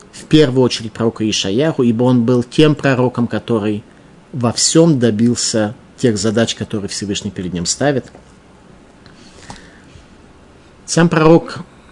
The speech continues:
Ишаяху говорит, что Всевышний дал ему особую способность речи, которая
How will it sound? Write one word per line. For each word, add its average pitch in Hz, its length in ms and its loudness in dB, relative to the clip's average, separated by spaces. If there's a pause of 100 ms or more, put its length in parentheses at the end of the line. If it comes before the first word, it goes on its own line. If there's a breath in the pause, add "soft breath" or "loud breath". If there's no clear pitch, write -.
(160)
Ишаяху 147 560 4
говорит, 113 300 0
что 98 100 -6
Всевышний 123 400 -2
дал 110 180 0
ему 104 300 -2
особую 147 720 2
способность 113 1040 -2
речи, 151 540 2
которая 139 840 -2